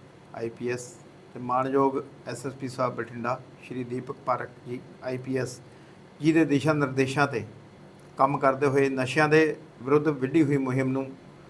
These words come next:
ਲੈ ਕੇ ਅੱਜ ਸਾਨੂੰ ਜਿਹੜੀ ਹੈਗੀ ਹੈ ਇੱਕ ਇਨਫਰਮੇਸ਼ਨ ਮਿਲੀ ਸੀਗੀ, ਜਿਹਦੇ ਵਿੱਚ ਧਾਲੀਵਾਲ ਮੈਡੀਕਲ ਹਾਲ ਤੋਂ ਜਿਹੜਾ ਹੈਗਾ ਸਾਨੂੰ ਇਨਫਰਮੇਸ਼ਨ ਮਿਲੀ ਸੀ ਵੀ ਇਹ ਸਿਗਨੇਚਰ ਕੈਪਸੂਲ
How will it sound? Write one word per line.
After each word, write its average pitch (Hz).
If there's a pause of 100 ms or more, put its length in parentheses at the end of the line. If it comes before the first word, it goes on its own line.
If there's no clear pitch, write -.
(360)
ਲੈ 127
ਕੇ 117 (520)
ਅੱਜ 139 (460)
ਸਾਨੂੰ 143
ਜਿਹੜੀ 143
ਹੈਗੀ 131
ਹੈ 123
ਇੱਕ 127 (100)
ਇਨਫਰਮੇਸ਼ਨ 131 (220)
ਮਿਲੀ 123
ਸੀਗੀ, 135 (500)
ਜਿਹਦੇ 180
ਵਿੱਚ 160 (680)
ਧਾਲੀਵਾਲ 147
ਮੈਡੀਕਲ 135
ਹਾਲ 120
ਤੋਂ 131
ਜਿਹੜਾ 123
ਹੈਗਾ 123
ਸਾਨੂੰ 131
ਇਨਫਰਮੇਸ਼ਨ 127
ਮਿਲੀ 120
ਸੀ 131
ਵੀ 135
ਇਹ 123 (380)
ਸਿਗਨੇਚਰ 131
ਕੈਪਸੂਲ 131